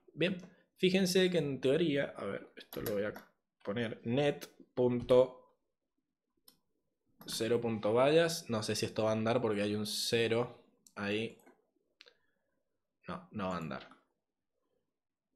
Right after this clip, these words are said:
Pero porque se llama cero punto bias. Ahí sí voy a tener que acceder a través del order dict. Bueno, pero acá le puedo poner weight también. Y me dice parameter containing esto.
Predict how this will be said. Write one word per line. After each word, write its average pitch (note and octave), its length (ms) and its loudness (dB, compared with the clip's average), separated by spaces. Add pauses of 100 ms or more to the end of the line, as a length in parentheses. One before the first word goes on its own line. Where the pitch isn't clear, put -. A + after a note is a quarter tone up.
Pero G#2 240 2
porque G2 460 -2
se - 180 -4
llama A2 280 0
cero A2 240 0
punto G2+ 300 -4
bias. D#2 500 -6
Ahí F#2 240 -6
sí - 120 -6
voy G#2 120 0
a G2 60 -4
tener G2 220 -4
que F#2+ 80 -6
acceder F#2+ 420 -6
a F#2+ 120 -6
través F2+ 260 -6
del F2+ 160 -8 (200)
order F#2 320 -6
dict. - 300 -16 (1700)
Bueno, F2+ 220 -6
pero A2+ 120 -4
acá C3 120 2
le C#3 100 6
puedo B2 140 6
poner A#2 240 2
weight A2 380 0 (100)
también. G#2 520 -6 (4000)
Y C#3 120 0
me C3 140 8
dice B2+ 320 6
parameter B2 440 4
containing C#3+ 800 2
esto. - 280 -12